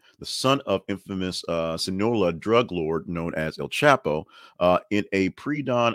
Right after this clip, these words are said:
operation on Thursday, sparking gunfights across the southwestern state's capital ahead of Biden's scheduled two-day visit to Mexico.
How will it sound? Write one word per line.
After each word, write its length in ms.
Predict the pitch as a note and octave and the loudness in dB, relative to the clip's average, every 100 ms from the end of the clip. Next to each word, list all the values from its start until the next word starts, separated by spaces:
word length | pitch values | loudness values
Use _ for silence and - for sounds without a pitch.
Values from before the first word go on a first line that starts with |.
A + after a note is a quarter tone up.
| - | 4
operation 480 | G#2 G2 G2 F#2 E2+ | 2 4 0 0 -6
on 140 | D#2 - | -6 0
Thursday, 480 | A2 A2 - C2 - | 2 2 -4 -10 -8
sparking 520 | - G2+ F#2+ F2+ F2 | 0 2 2 -4 -2
gunfights 520 | G#2 G#2+ G#2+ A2 - E2+ | -2 0 0 0 -2 -10
across 420 | D#2+ E2+ D#2 - | -6 -2 -2 -4
the 120 | D2+ | -10
southwestern 580 | - C#2+ - D2 - C2+ | -6 -6 -8 -12 -12 -12
state's 360 | - D#2+ D2 | -6 -6 -6
capital 500 | - F#2+ F#2+ G#2+ G2 | 0 2 2 0 -4
ahead 200 | D#2 F2+ | -2 -2
of 80 | F2 | -2
Biden's 400 | D#2 D#2 D#2 E2 | 0 -2 -2 -6
scheduled 400 | - D2+ G2 F2+ | -6 -6 -6 -8
two-day 380 | - F2+ E2+ F#2 | -6 -2 0 0
visit 260 | E2+ F2+ A2+ | 0 -6 -2
to 60 | |
Mexico. 460 | B2 F3 - D#2 | -2 -2 -4 -8